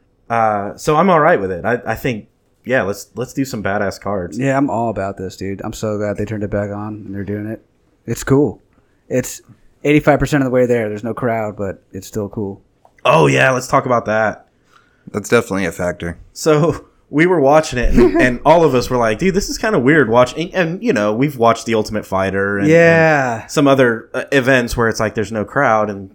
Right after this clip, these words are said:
Speaker 1: you can kinda get used to that. But the post-fight interview is where it's really, like,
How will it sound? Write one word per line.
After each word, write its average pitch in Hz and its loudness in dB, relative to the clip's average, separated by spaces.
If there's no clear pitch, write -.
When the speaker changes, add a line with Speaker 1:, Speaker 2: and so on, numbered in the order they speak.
Speaker 1:
you 117 -18
can - -10
kinda 170 -2
get 165 -2
used 156 -6
to 120 -2
that. 104 0
But 123 2
the 123 -2
post-fight 123 0
interview 98 -6
is 90 -10
where 107 -4
it's 95 -10
really, 101 -4
like, 95 -6